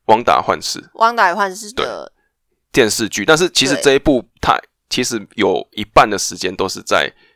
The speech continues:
Speaker 1: 帮你复习好的过程。
Speaker 2: 对。
Speaker 1: 总之就是绯红女巫因为幻视死掉之后呢，她就很伤心，所以就虚构了一个自己改写现实，虚构了一个小镇，然后这个小镇幻视是活着的，然后她跟她有生两个小孩。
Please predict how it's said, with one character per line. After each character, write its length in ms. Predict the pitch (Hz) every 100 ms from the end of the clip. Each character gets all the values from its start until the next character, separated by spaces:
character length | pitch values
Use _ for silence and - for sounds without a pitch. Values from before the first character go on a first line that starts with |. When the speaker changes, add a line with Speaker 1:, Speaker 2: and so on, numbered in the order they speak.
| _
Speaker 1:
帮 160 | - 110
你 80 | 76
复 220 | - 98
习 200 | - 87
好 80 | -
的 100 | -
过 200 | - -
程。 160 | - -
Speaker 2:
对。 100 | _ _ _ _ _ _ _
Speaker 1:
总 140 | 113
之 80 | 110
就 80 | 135
是 200 | 135 131
绯 80 | 123
红 100 | 110
女 60 |
巫 100 | 101
因 120 | 107
为 100 | 110
幻 200 | 110 117
视 220 | 101 - 95
死 260 | - -
掉 180 | - 87
之 140 | -
后 200 | 90 95 -
呢， 80 | - - _ _ _ -
她 120 | -
就 140 | 113
很 160 | 95 71
伤 220 | - -
心， 300 | - - 123 _ _ _ _
所 120 | - 107
以 60 |
就 100 | 104 110
虚 420 | - - - 110
构 220 | 123 98
了 60 | 85
一 120 | 90
个 320 | - 67 -
自 120 | -
己 420 | 123 - - - - _ - - -
改 160 | 101
写 220 | 113 98 71
现 240 | - 85
实， 160 | - - -
虚 220 | - -
构 180 | 101 101
了 80 | 76
一 60 | 82
个 120 | 73
小 200 | - -
镇， 160 | - -
然 80 | -
后 60 | 82
这 80 | 104
个 60 |
小 140 | 92 -
镇 200 | - 82
幻 160 | 95
视 140 | 71 80
是 120 | -
活 220 | - -
着 100 | - -
的， 80 | - - _ _ _ _
然 120 | 92
后 60 | 95
她 20 |
跟 100 | 98
她 80 | 92
有 60 |
生 180 | 85 90
两 160 | 95 -
个 60 |
小 140 | - -
孩。 320 | - -